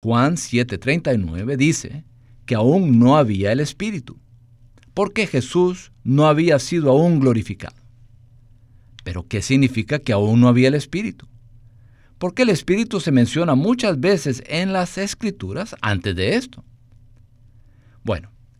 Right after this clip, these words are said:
lo que el Señor Jesús quiso decir aquí fue que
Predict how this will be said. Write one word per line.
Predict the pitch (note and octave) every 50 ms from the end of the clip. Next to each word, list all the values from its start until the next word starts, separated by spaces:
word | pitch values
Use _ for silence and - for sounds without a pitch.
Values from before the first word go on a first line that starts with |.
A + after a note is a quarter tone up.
| _ _ _ _ -
lo | - B2
que | - F#3+
el | G3
Señor | F#3+ F#3 E3 C#3+ C#3 D3+ E3+ E3+
Jesús | E3+ D#3+ - C#3 C3+ C3 C3
quiso | - - A2+ A#2 A2+ - D#3
decir | D#3 D3+ C#3+ - - A#2+ B2+
aquí | D3 - - - G2 F#2+ F#2+ -
fue | - - C3 C3+ C3+
que | - - A2 G2